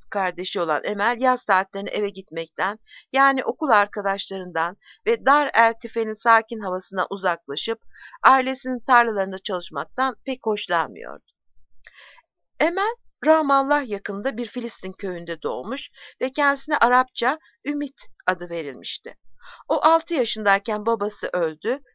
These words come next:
ve annesi yeniden evlendi. İkinci koca köyün yanında birçok tarlanın sahibiydi ve bunları ekip biçiyordu. Aile epey varlıklı olduğu halde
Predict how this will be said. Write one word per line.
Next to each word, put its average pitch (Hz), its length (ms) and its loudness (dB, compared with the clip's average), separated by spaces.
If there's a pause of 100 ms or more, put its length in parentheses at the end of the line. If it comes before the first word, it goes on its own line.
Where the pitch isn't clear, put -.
ve 220 80 2
annesi 233 380 0
yeniden 180 360 -2
evlendi. 104 500 -8 (480)
İkinci 277 360 -6
koca 262 440 -4 (260)
köyün 285 260 0
yanında 214 360 0
birçok 285 380 -2
tarlanın 208 380 2
sahibiydi 185 880 0 (260)
ve 240 120 2
bunları 247 300 0
ekip - 320 -10
biçiyordu. 135 560 -8 (600)
Aile 311 300 4
epey 277 380 -2
varlıklı 220 440 4
olduğu 220 360 0
halde 170 480 -2